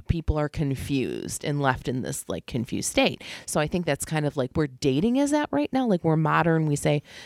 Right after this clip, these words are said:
"Oh, we can just meet people and hook up or do whatever." But then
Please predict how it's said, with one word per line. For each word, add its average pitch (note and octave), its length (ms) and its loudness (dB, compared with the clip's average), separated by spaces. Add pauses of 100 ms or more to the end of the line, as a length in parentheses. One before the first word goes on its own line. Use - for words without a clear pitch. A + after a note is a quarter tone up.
(120)
"Oh, E3+ 100 4
we D#3+ 120 4
can D#3 160 -2
just D3 180 2
meet C#3+ 200 0
people C3+ 280 0
and C3+ 200 -2
hook C#3 240 -2
up C#3 160 -2
or C#3+ 80 0
do C#3 160 -2
whatever." C#3+ 360 0
But C#3 180 0
then C#3 280 0